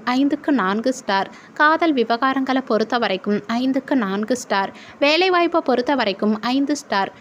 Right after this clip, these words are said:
மனவாழ்க்கையை பொறுத்த வரைக்கும் ஐந்து star. இன்னைக்கு உங்களுக்கு அதிர்ஷ்டம் தரக்கூடிய திசை மேற்கு திசை. அதிர்ஷ்டமான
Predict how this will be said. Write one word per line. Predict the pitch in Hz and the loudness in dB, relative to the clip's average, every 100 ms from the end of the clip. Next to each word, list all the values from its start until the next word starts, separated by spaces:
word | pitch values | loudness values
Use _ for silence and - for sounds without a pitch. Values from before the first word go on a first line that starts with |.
| - 226 | -6 -2
மனவாழ்க்கையை | 233 277 311 311 330 320 277 | 0 2 2 2 2 2 0
பொறுத்த | 226 226 277 | 0 0 0
வரைக்கும் | 196 185 302 440 - 294 | 0 0 0 0 0 0
ஐந்து | 330 359 | 4 2
star. | - - 180 175 - 277 | 0 0 0 -2 -2 0
இன்னைக்கு | 320 320 294 | 0 0 0
உங்களுக்கு | 285 285 277 - 208 | 2 0 0 0 0
அதிர்ஷ்டம் | 196 247 - 262 262 254 | 0 -4 -4 -2 -2 0
தரக்கூடிய | 202 196 - 196 208 208 170 | -2 -2 0 0 2 0 0
திசை | 165 - 180 | -2 -2 -2
மேற்கு | 170 165 165 175 | -2 -4 -4 -6
திசை. | 185 - 349 - _ - | -6 -2 -4 -4 _ -4
அதிர்ஷ்டமான | 262 302 - 311 247 208 | 0 0 -2 -2 0 0